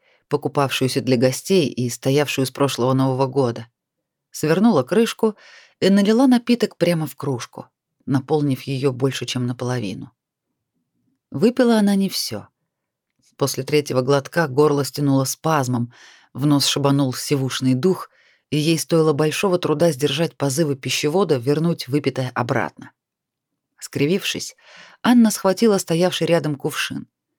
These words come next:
Не обращая внимания на проливающуюся мимо воду, которая оставляла мокрые разводы на футболке. От воды привкус алкоголя во рту стал ещё резче, неприятнее. Поставив громко стукнувшийся кувшин на стол,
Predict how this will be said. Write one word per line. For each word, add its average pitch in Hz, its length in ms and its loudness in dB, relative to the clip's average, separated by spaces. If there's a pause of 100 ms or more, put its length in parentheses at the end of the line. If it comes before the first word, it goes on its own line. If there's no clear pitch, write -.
(560)
Не 147 120 4
обращая 143 480 0
внимания 143 480 0
на 135 120 0
проливающуюся 139 800 -4
мимо 143 280 0
воду, 135 400 0 (320)
которая 147 380 0
оставляла 143 600 0
мокрые 139 440 0
разводы 139 460 0
на 131 100 0
футболке. 127 680 -6 (1000)
От 135 160 -6
воды 139 320 0
привкус - 480 -6
алкоголя 135 480 0
во 127 140 -2
рту 151 220 -2
стал 135 320 -2
ещё 135 500 -4
резче, - 540 -4 (380)
неприятнее. 143 880 -2 (1600)
Поставив 127 480 -4
громко 120 400 0
стукнувшийся 127 720 -4
кувшин 127 460 0
на 120 100 2
стол, 185 400 -2